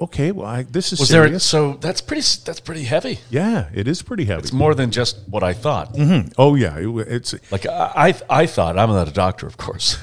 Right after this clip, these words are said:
Speaker 1: <laughs> But you play one on T V.
Speaker 2: I thought maybe it was, um, I've had those periodically. That's how I know it's a T I A.
Speaker 1: Tits, idiots, and assholes.
Speaker 2: But for me, it's a migraine, and the migraine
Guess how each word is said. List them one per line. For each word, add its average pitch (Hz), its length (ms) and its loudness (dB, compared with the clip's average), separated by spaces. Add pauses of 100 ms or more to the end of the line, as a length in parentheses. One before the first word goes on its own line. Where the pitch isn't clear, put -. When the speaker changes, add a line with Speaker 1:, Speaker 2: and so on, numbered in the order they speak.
(100)
Speaker 1:
<laughs> - 160 -12
But 117 160 -4
you 107 100 -2
play 135 260 2
one 107 220 0
on 90 160 -6
T - 140 -4
V. 123 240 -4
Speaker 2:
I 131 140 2
thought 117 300 6
maybe 110 340 2
it - 80 -2
was, 95 400 0
um, 78 540 -2 (1000)
I've 131 200 2
had 147 260 -6
those 143 160 -2
periodically. 87 580 -6
That's 78 200 -6
how 78 120 -8
I 78 60 -8
know 76 160 -10
it's - 160 -8
a - 40 -16
T 90 240 -8
I 73 140 -8
A. 87 280 -12 (100)
Speaker 1:
Tits, - 280 -10
idiots, 95 340 -4
and 92 100 -6
assholes. - 480 -8 (800)
Speaker 2:
But 120 140 0
for - 180 -2
me, 139 240 2
it's - 180 2
a 110 60 -4
migraine, 98 720 -2
and 85 120 -4
the 87 40 0
migraine 90 680 0